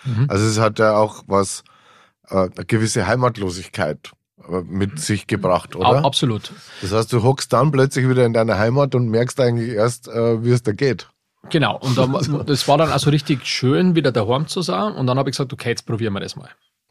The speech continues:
Speaker 2: Ach, du hast das probiert dann?
Speaker 1: Ich hab das dann probiert. Und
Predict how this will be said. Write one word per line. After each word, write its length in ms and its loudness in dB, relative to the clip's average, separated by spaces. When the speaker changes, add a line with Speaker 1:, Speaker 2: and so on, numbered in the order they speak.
Speaker 2:
Ach, 80 -6
du 160 2
hast 160 -2
das 100 -6
probiert 380 -4
dann? 80 -4
Speaker 1:
Ich 40 -2
hab 120 -8
das 100 -4
dann 160 -6
probiert. 320 -6
Und 460 2